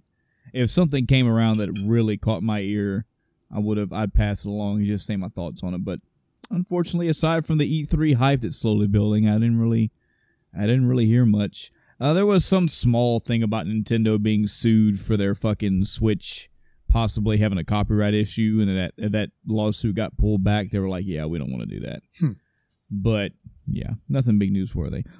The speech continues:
Speaker 1: All right, so last week, I think I started off. I'll let you start off this week. And, yeah, we're just gonna go <clears throat> through,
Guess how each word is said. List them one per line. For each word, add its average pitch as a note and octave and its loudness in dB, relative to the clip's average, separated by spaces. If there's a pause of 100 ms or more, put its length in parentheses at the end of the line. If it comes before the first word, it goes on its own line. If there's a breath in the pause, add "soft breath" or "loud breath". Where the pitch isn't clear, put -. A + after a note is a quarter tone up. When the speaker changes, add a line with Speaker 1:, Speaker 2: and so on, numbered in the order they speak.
Speaker 1:
All G3 2
right, D#3+ 2
so D#3+ 4
last D#3+ 0
week, D#3+ 2
I B2+ 0
think D3+ 0
I C#3+ 0
started B2+ 2
off. B2+ 2
I'll A#2+ 0
let B2 0
you B2 2
start A#2+ 2
off A2 0
this G#2+ -4
week. A#2 0
And, A#2 -2
yeah, B2 2
we're A#2 2
just A#2+ -2
gonna B2 2
go A#2+ 2
<clears throat> - -8
through, B2 4